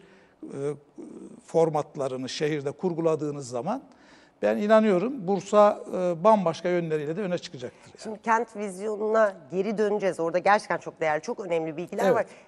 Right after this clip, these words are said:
Speaker 2: Ya, keşke vaktimiz olsa elimizden gelse hepsini tek tek
Speaker 1: Evet.
Speaker 2: konuşsak ama ben... Şimdi sizin bir cümleniz var. "Orta şiddette bir deprem olduğu zaman binalarımız çökecekse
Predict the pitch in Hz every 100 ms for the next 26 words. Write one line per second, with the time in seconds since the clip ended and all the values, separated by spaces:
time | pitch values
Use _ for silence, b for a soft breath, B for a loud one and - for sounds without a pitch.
0 | - 180 - 262 269 - 196 196 - 220
1 | 208 196 - 190 190 185 202 226 262 294
2 | - - 208 190 233 - 202 185 127 -
3 | 403 349 254 233 320 302 B B B B
4 | 330 - 320 370 320 285 320 339 359 233
5 | 226 233 262 330 - - 170 165 254 214
6 | 240 233 254 233 226 240 214 196 196 202
7 | 233 226 220 208 190 - 254 262 233 254
8 | - - 233